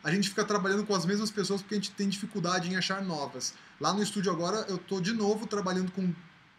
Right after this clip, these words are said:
três pessoas, que é o primeiro projeto de animação delas, e tá sendo excelente. Então, mas de novo, é, é,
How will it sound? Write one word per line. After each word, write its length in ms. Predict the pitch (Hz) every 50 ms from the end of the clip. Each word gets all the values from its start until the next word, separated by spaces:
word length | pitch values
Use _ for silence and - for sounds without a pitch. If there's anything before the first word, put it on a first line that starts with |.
| - - _ -
três 280 | - 165 185 214 262 240
pessoas, 520 | - 233 190 - - - 190 214 226 -
que 80 | - 220
é 20 |
o 40 | 196
primeiro 320 | - 190 185 190 226 254
projeto 340 | - 233 226 190 208 202 202
de 80 | - 202
animação 440 | 185 196 196 190 185 - 202 202 196
delas, 440 | 170 156 143 139 131 127 - - - - - - -
e 40 | 151
tá 140 | 147 190 175
sendo 380 | - - 190 196 196 214 196 -
excelente. 720 | 190 196 196 - - 233 233 220 185 170 156 143 - -
Então, 260 | 147 - 185 196 208 196 - - - - - - - - - -
mas 160 | 165 175 175
de 80 | 226 226
novo, 340 | 220 185 165 135 135 120 - - - - - - - - - - -
é, 60 | 151 147
é, 800 | 147 147 143 143 139 131 139 143 143 143 143 139 135 135 131